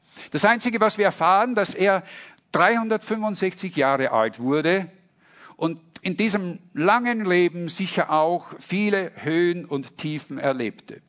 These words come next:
Sonst wissen wir eigentlich nichts von seinem Leben. Das Einzige, wis-, das wir wissen, ist, Henoch wandelte mit Gott und daran hatte Gott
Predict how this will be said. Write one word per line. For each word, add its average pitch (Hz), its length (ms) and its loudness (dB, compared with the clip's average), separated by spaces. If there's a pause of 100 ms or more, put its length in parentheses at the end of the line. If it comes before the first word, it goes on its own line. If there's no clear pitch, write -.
(720)
Sonst 131 340 -4
wissen 127 240 -4
wir 135 100 2
eigentlich 139 260 -4
nichts 147 320 -8
von 160 180 -10
seinem 101 280 -6
Leben. 85 320 -12 (1500)
Das - 200 -6
Einzige, 208 520 0 (120)
wis-, 165 280 -6
das 143 240 -6
wir 143 180 0
wissen, 143 320 -4
ist, 135 360 -6 (520)
Henoch 147 480 -2
wandelte 196 480 0
mit 170 260 -4
Gott 139 400 -4 (800)
und 113 160 -10
daran 131 500 0 (140)
hatte 117 380 -2
Gott 98 400 -10